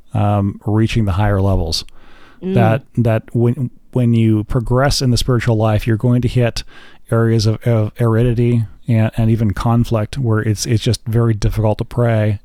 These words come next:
Speaker 1: And it seems like, it seems like God is trying to make you not pray well.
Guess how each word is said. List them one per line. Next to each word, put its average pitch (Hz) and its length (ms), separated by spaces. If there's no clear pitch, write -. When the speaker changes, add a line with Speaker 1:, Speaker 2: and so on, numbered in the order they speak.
Speaker 1:
And 110 220
it 113 80
seems 123 380
like, 113 320
it - 80
seems 165 240
like 165 160
God 127 260
is 127 160
trying 127 340
to 117 60
make 117 280
you 110 300
not 123 300
pray 123 180
well. 120 320